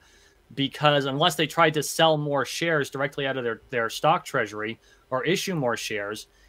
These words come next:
it's not gonna affect their business practices. And that's why deliberately undervaluing a stock is a really dumb practice, 'cause it's gonna come up and bite you in the tail end,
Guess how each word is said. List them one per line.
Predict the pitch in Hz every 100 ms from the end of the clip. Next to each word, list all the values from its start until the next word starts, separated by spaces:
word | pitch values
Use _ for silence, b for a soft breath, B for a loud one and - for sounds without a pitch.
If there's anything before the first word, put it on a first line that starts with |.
| _ -
it's | 151
not | 185 170
gonna | 165 151
affect | - 151
their | 147 117
business | 180 165 156
practices. | - 117 107 90 - - - - _ _ _ 156
And | 147 139 135 139
that's | 165 185 -
why | 180 165 160
deliberately | 139 135 165 175 156 151 -
undervaluing | 160 165 151 151 151 156 151 139
a | 127
stock | - 156 160 151
is | 127
a |
really | 120 143 147
dumb | 110 131 139
practice, | - 127 131 190 180
'cause | - 127
it's | 110
gonna | 151 185
come | - 160
up | 151 151
and | 120 -
bite | 139 151 -
you |
in | 147
the | 123
tail | - 131 120
end, | 117 147